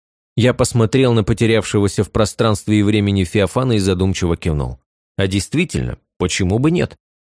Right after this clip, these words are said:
Попивая медленными глотками вкусный терпкий чай и подслащивая большими шоколадными конфетами, я понял, почему магазин назвался именно «Книжным двориком».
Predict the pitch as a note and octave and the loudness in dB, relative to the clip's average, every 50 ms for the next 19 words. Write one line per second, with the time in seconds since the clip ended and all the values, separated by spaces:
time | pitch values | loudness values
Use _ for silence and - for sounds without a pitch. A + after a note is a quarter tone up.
0 | _ _ _ _ B2 A2+ - C#3+ C#3+ C3+ C#3+ C#3+ C#3+ C#3 C#3 C#3+ C#3+ C3+ B2 B2 | _ _ _ _ -2 0 2 2 4 4 4 4 4 4 4 2 2 2 2 2
1 | B2 B2 A#2+ A#2 A2+ G#2 A2 A#2 A2 - - B2 A#2 A2 G#2+ F#2+ - - - B2 | 2 2 2 0 0 2 2 0 0 0 0 0 2 2 0 0 -2 -4 -2 -2
2 | A#2+ A2 - - G#2 G2+ G2 E2+ - A2+ G#2+ - - - - G2+ F#2+ F2 - - | -2 0 0 -2 -2 -2 0 0 0 0 0 0 -2 -4 -2 -2 0 0 0 0
3 | B2+ A#2+ A2+ G2 E2 - _ _ - A#2+ - - A2+ - - - A#2+ A#2+ A2+ - | 2 2 2 2 0 -4 _ _ -4 -2 0 0 -2 -2 -2 0 2 2 2 0
4 | - - A2 F#2+ G#2 G2+ G2 F2+ F2+ G#2+ G#2+ - - B2 A2+ G#2 G2 - - G#2+ | 0 -2 0 2 2 2 0 0 0 0 0 -2 -2 0 0 0 0 0 -2 -2
5 | - - G#2 G#2 G#2 G2 F#2 G2 F#2+ F#2+ F#2 - G2 G2 G#2 - - D#3 - - | -2 0 0 2 2 0 0 0 0 0 0 0 0 -2 0 -2 -2 -2 -2 0
6 | C#3 C3+ C3 B2+ A#2 B2+ A#2+ - - E3+ D#3 A#2 F2 C#2 C2 - _ _ _ A#2+ | 0 0 0 2 2 0 0 0 0 0 0 0 0 -2 -4 -8 _ _ _ -4
7 | G#2+ - - C#3 C3 C#3 F3 F#3 E3 D3 C#3 C3+ B2 G#2 B2+ C#3+ C#3 B2+ A#2 A2 | -2 0 0 0 2 2 2 2 2 2 2 2 0 2 0 0 0 2 2 2
8 | G2+ F2 G2 A#2 B2+ A#2+ - - A2+ G#2+ - _ - B2+ B2+ C3 C3 A#2+ A#2+ A#2+ | 2 2 0 0 0 0 0 -2 -2 -2 -2 _ -2 0 0 2 2 2 2 2
9 | A#2 G#2+ F#2 - _ _ - A2 G#2+ G#2+ A2 G2 F#2 F2+ G2+ G2+ G2 F#2+ F#2 F2 | 2 0 -2 -4 _ _ 0 0 2 2 2 2 2 2 2 2 2 0 2 2
10 | G#2+ G2 E2+ D#2+ - - D2 B1+ - | 2 2 2 0 -4 -6 -10 -10 -10